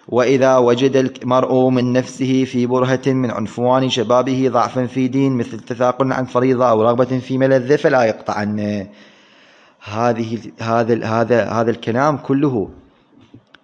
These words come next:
هذا نف-، هذه الكتابة، الكتابة التي على الورق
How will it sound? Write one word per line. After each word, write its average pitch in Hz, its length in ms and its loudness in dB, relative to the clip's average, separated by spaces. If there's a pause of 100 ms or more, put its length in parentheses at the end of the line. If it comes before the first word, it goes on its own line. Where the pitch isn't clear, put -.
(600)
هذا 120 360 0
نف-، 131 140 -8
هذه 127 280 0
الكتابة، 120 600 0
الكتابة 98 680 -2 (1800)
التي 120 300 0
على 113 140 2
الورق 123 680 0